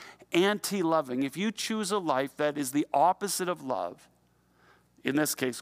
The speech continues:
cruelty, that choice to live a life of sin will rebound back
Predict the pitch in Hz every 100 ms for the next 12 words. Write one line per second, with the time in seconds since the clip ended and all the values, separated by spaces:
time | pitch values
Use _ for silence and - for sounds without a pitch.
0 | _ - 202 202 180 - - - - _
1 | _ _ _ _ - - - 170 208 -
2 | - - 226 240 247 226 - 220 202 190
3 | 190 175 180 180 - - 160 139 165 139
4 | 147 151 127 175 190 226 226 202 - -
5 | - 139 135 185 226